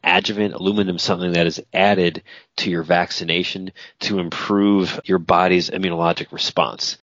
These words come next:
There are several different things that will do this. Aluminum has been used forever, so it has, it has the power of history with it.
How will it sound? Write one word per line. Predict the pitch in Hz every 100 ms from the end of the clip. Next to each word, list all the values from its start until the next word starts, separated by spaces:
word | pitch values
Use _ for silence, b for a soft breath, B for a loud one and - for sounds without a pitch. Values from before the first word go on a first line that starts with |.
| -
There | 92
are |
several | 87 - 123 98
different | 92 90 -
things | 101 90
that | 87
will | 82
do | 87 92
this. | 90 -
Aluminum | 87 104 98
has | 90
been | - 85
used | 90 90 87
forever, | - - 85 85 90 85
so | -
it | 80
has, | 85 80 85
it | 87
has | 90
the | -
power | - 92 90 90
of | 82
history | - 101 - 107 110 104
with | 107 107
it. | 120 113